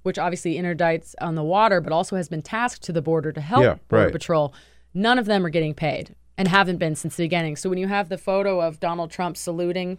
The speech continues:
Speaker 1: with, uh, the Border Patrol, uh, the Customs and Border Protection helicopter de-, when he went to
Speaker 2: Oh,
Speaker 1: Texas,
Speaker 2: right,
Speaker 1: and he's
Speaker 2: right.
Speaker 1: standing next to two
Speaker 2: Yeah,
Speaker 1: guys,
Speaker 2: yeah.
Speaker 1: those guys weren't getting paid.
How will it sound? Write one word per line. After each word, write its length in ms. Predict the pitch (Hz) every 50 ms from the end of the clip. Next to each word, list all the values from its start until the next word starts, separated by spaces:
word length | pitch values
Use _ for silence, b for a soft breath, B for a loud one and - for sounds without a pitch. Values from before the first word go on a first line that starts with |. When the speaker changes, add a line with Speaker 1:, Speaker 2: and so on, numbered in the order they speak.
| - -
Speaker 1:
with, 140 | - 160 - - - _ _ -
uh, 160 | - 165 170 - - 151 -
the 240 | 165 156 151 147 147 - _ _ _ - - _ _
Border 160 | - 175 170
Patrol, 400 | 160 165 - 190 175 165 165 156 -
uh, 200 | - 175 156 147 -
the 140 | - 170 156
Customs 340 | - 196 190 - 175 165 147
and 60 | 143
Border 160 | 170 165 160
Protection 320 | 156 - 165 147 - 160
helicopter 720 | 151 151 156 156 170 - 175 160 160 165 - 170 160 160 156
de-, 200 | - - 170 147
when 120 | 151 165 156
he 60 | 151
went 180 | 147 151 156 -
to 60 | -
Speaker 2:
Oh, 60 | - 85
Speaker 1:
Texas, 360 | - 165 160 87 90 90 92
Speaker 2:
right, 180 | 95 95 85
Speaker 1:
and 80 | 71 - -
he's 100 | - -
Speaker 2:
right. 240 | 92 92 85 85 80
Speaker 1:
standing 380 | - - 180 175 175 175 170 175
next 200 | 175 175 - -
to 80 | - -
two 140 | - - 170
Speaker 2:
Yeah, 40 | 156
Speaker 1:
guys, 500 | - 165 156 156 143 160 175 - - -
Speaker 2:
yeah. 260 | 113 110 101 85 - -
Speaker 1:
those 160 | - 185 180 -
guys 220 | 185 170 170 165
weren't 160 | 175 165 156
getting 200 | - 160 151 143
paid. 280 | - 156 147 127 -